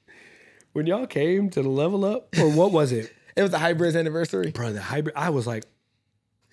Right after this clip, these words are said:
Speaker 2: <laughs> Came in the same
Speaker 1: I was
Speaker 2: outfits
Speaker 1: like,
Speaker 2: and
Speaker 1: "Hold on,
Speaker 2: everything.
Speaker 1: hold on, no, no, you can't, you're gonna get off on them in the daytime?"
Speaker 2: Oh, yeah.
Speaker 1: That battle was at, like, one P M.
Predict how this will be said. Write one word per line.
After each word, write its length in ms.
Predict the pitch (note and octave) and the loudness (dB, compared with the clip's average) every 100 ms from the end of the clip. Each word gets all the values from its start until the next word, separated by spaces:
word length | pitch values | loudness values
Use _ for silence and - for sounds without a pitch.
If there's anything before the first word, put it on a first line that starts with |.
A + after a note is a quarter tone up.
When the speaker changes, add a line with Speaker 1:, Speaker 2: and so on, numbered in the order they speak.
| - - - - - - | -16 -16 -18 -20 -2 2
Speaker 2:
<laughs> 800 | A#3+ - - - G#3+ - - | 2 2 -4 -4 -6 -6 -12
Came 220 | - F3 D#3+ | -2 0 2
in 80 | |
the 60 | D#3 | 0
same 280 | D#3 E3 D3+ | 4 4 4
Speaker 1:
I 120 | D3 | 4
was 80 | D#3+ | 4
Speaker 2:
outfits 320 | E3+ F#3+ - | 2 0 0
Speaker 1:
like, 60 | - | 0
Speaker 2:
and 40 | |
Speaker 1:
"Hold 20 | D3+ | 2
on, 60 | |
Speaker 2:
everything. 380 | D#3+ D#3+ - F3 | 4 2 2 0
Speaker 1:
hold 120 | E3+ | 0
on, 100 | B2 | 0
no, 300 | C#3 F3 A#2 - - - - | 0 0 -2 -8 -20 -20 -4
no, 180 | F3 D3+ | 0 2
you 120 | C#3 | 2
can't, 300 | - E3+ C#3 | 0 0 0
you're 140 | E3+ F#3+ | 0 2
gonna 220 | F3 C#3 | 2 2
get 180 | - F3+ | 2 0
off 200 | F3+ - | 2 2
on 80 | E3 | 2
them 120 | D#3 | 2
in 60 | |
the 80 | B2 | 2
daytime?" 560 | A#2+ A#3+ - C#4 D4 - _ | 2 0 0 0 0 -4 _
Speaker 2:
Oh, 180 | D#3+ C3 | -2 0
yeah. 400 | F#2+ G2+ G#2 E2+ - | -2 -4 -4 -4 -2
Speaker 1:
That 160 | D#3 | 0
battle 240 | F#3 D#3 C3+ | 2 2 2
was 100 | B2+ | 0
at, 120 | A#2 | 0
like, 160 | A#2 A2 | -4 -2
one 200 | C#3+ D#3+ | -2 -2
P 200 | - B2+ | -2 -4
M. 180 | G#2 | -4